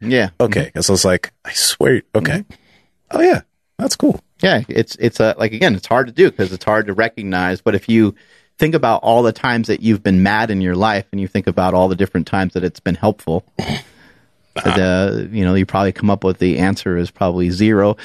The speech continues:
Speaker 1: Sometimes it does help to show people emotion, and that's not what I'm talking about.
Speaker 2: Mm-hmm.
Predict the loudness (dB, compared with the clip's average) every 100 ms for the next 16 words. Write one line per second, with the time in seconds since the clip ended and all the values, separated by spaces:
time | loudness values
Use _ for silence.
0 | -12 0 0 2 2 2 2 2 0 0
1 | 0 0 0 -2 2 2 2 0 2 2
2 | 4 2 2 -2 0 0 0 -2 -2 -2
3 | -6 -4 -4 -4 -8 -6 -6 -6 -6 -6
4 | -6